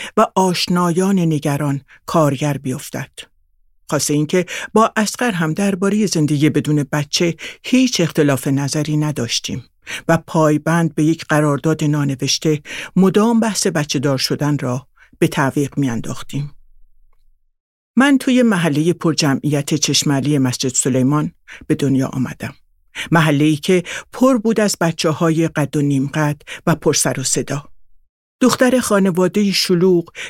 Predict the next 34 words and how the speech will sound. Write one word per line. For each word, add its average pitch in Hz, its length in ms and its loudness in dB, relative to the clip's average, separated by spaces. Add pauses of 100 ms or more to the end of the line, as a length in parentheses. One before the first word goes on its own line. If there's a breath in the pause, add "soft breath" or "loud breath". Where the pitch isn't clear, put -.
که 233 120 4
بعد 226 360 0
از 220 240 0
پنج 220 520 2
پسر 170 360 2
پشت 147 360 -2
سر 139 240 0
هم 156 360 0 (260 loud breath)
به 170 80 4
دنیا 165 320 4
آمده 139 360 0
بود 131 300 -4 (300 loud breath)
و 170 80 6
نور 180 180 4
چشم 175 460 0
و 165 60 -2
تحت 160 280 -2
قاری 151 420 -2
خانه 135 320 -2
بود. - 340 -14 (1120)
روبروی 269 440 2
محلهٔ 208 480 2
کوهستانی 170 720 2
ما 170 360 0 (260 loud breath)
چشمهٔ 220 520 2
پرآبی 190 720 0
جاری 139 340 0
بود 123 340 -6 (260 loud breath)
که 220 100 2
از 180 240 2
لابلای 180 680 2
سنگ‌های 165 840 0
تپه‌های 147 680 -2
سرسبز 143 720 -2